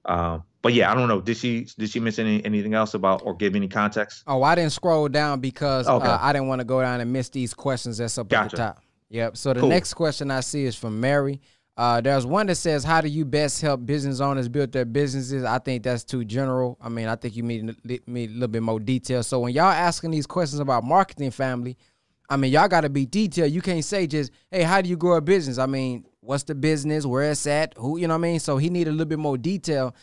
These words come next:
Speaker 2: to answer marketing questions. But one question says, "I'm a new business owner and would like to hear how you feel about promoting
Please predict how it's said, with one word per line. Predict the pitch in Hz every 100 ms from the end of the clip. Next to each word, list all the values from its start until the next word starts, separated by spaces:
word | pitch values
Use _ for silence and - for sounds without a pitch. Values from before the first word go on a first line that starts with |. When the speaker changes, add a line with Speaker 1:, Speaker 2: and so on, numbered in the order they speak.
| _ _
Speaker 2:
to | 147
answer | 139 147 135
marketing | 127 147 147 127
questions. | 117 135 120 113
But | 110 123 - - _
one | 135 170
question | 185 185 165 151
says, | 151 147
"I'm | - 156
a | 147
new | 151 190
business | 165 190 180
owner | 160 139 127 127 - _ _
and | 139
would | 135
like | 147 156
to | 156
hear | 135 170 170
how | 147 147
you | 143 170
feel | - 180 156
about | 147 143
promoting | - 139 139 165 160 147 139